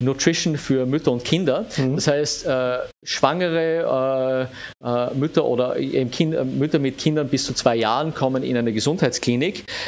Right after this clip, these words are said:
Speaker 1: äh, und bekommen dort, äh, eben eine Be-, Behandlung oder Spezialnahrung, je nachdem, wenn es zum Gesundheitscheck geht. Ähm, und tatsächlich ist es so, dass wir einfach dort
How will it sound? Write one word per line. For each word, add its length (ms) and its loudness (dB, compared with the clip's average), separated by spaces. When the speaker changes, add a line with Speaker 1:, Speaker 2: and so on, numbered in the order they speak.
Speaker 1:
äh, 40 2
und 460 0
bekommen 480 2
dort, 400 2
äh, 480 0
eben 160 0
eine 300 2
Be-, 260 -4
Behandlung 360 2
oder 80 0
Spezialnahrung, 840 2
je 140 2
nachdem, 280 0
wenn 120 0
es 80 -4
zum 120 0
Gesundheitscheck 720 0
geht. 280 0
Ähm, 380 0
und 640 0
tatsächlich 420 4
ist 60 0
es 80 -4
so, 120 4
dass 220 0
wir 300 2
einfach 320 2
dort 240 0